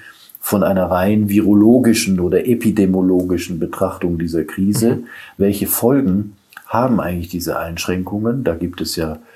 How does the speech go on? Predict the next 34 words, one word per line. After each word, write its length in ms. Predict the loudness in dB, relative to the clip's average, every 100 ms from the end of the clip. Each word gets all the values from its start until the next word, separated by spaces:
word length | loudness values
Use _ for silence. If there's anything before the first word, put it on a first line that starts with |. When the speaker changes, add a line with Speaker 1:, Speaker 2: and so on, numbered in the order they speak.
| -20 -20 -16 -8
Speaker 1:
äh, 280 | -4 -4
die 260 | -6 -4 -2
medizinischen, 880 | -2 -2 -2 0 2 2 0 -2 -2
die 80 | -2
sind 220 | -4 -6
offensichtlich, 720 | -6 -6 -4 -4 -2 -2 0
aber 160 | 0 0
es 160 | 0
gibt 160 | -4 -4
natürlich 420 | -6 -2 -4 -2
auch 160 | -6 -6
die 140 | -2
wirtschaftlichen, 800 | 0 0 0 -2 -2 -4 -2 -4
die 160 | -4 -2
wir 260 | -2 -2
alle 220 | -2 2 2
erleben. 580 | 4 4 4 2 -2 -10 -18 -20 -20 -20 -6
Und 140 | 0 2
dann 140 | 2
gibt 180 | 0 0
es 160 | 0
natürlich 440 | 0 0 2 2 0
auch, 440 | 0 0 -2 -10 -6
ähm, 400 | -2 0 0 -2 -4
wenn 160 | -4
Sie 80 | -4
so 160 | -2 0
wollen, 240 | 2 2
soziale 960 | 0 -2 0 2 2 4 4 4 2 0
und 240 | -4 -6
psychologische 760 | -4 -2 2 2 2 0 -2 -4
Folgeschäden. 1160 | -4 -2 -2 -2 -4 -6 -6 -4 -4 -2 -2
Da, 500 | 0 0 0 0 -2
äh, 120 | -2